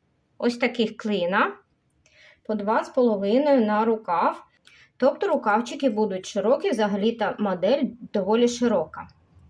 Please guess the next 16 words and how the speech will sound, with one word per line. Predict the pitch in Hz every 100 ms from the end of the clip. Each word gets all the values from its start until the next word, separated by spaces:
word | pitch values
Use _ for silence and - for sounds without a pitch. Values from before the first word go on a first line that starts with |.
| - - - - - _ _ _ _ _
Але | - 220 220 214 208 370 415 - _ _
перед | 254 226 202 202
цим | - 196 185 208 349 - _ _
мені | 214 202 196 254 370
ще | - - 254 214 175
треба | 208 202 175 170 220
буде | 214 220 196 202 311 440 -
зв'язати | - 196 202 202 185 202 262 -
росток. | 247 247 - 196 156 - _ _ 196
З-, | 180
росток | - 247 254 - 480 480 214
десь | 262 403 - _ - - _
три | - 254 262 202
сантиметри | - 196 196 208 180 175 - 247 381 440 _
буде | - 208 240 208 202 175 175 - - _
достатньо. | 196 208 - 208 165 - 220 330